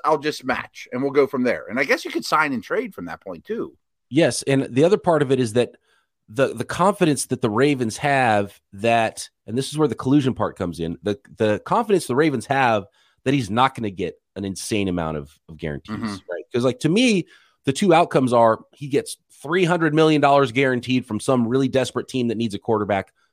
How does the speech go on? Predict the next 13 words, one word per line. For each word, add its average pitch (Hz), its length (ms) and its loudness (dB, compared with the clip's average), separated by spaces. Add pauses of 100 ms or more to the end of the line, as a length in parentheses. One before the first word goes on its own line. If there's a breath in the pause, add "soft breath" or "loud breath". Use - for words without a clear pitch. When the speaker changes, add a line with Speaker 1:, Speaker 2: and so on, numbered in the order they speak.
(120)
Speaker 2:
or 120 120 -2
he's 98 180 -4
a 87 40 -6
Raven. 71 280 -10 (500)
That, 131 260 -2
those 160 200 4
are 156 40 -2
the 139 80 -2
two 135 180 2
outcomes 117 420 2
Speaker 1:
Right. - 100 -20 (420 soft breath)
Speaker 2:
for 107 140 -8
me. 90 220 -6